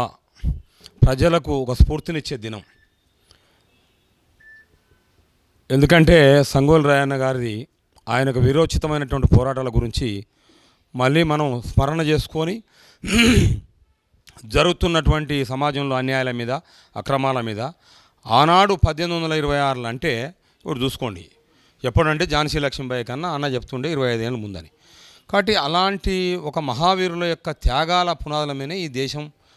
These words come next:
భారతదేశ నిర్మాణం జరిగింది. అందులో మన తెలంగాణ రాష్ట్రంలో ఉండగా మనం చూసినాం, మనం రాష్ట్రం ఏర్పడడానికి ఎంతమంది పిల్లలు బలిదానాలు చేసినని.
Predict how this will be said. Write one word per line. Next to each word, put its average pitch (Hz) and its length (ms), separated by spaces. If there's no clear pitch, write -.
భారతదేశ 131 480
నిర్మాణం 120 420
జరిగింది. 98 360
అందులో 190 380
మన 185 160
తెలంగాణ 185 480
రాష్ట్రంలో 170 380
ఉండగా 160 260
మనం 180 240
చూసినాం, 131 280
మనం 87 140
రాష్ట్రం 127 320
ఏర్పడడానికి 120 540
ఎంతమంది 120 340
పిల్లలు 117 380
బలిదానాలు 117 440
చేసినని. 92 360